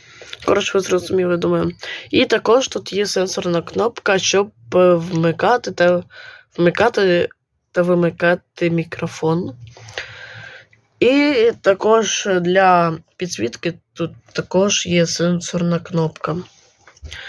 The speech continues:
І до нього ще йде кабель. На скільки метрів? Я думаю, що десь два.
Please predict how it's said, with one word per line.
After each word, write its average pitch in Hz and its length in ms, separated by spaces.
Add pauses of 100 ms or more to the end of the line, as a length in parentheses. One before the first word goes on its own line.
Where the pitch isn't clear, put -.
(580)
І 240 260
до 196 140
нього 220 300
ще 180 200
йде 180 640 (640)
кабель. 175 500 (680)
На 190 360
скільки 185 380
метрів? 180 500 (1900)
Я 196 100
думаю, 185 320
що 175 180
десь 175 260
два. 165 400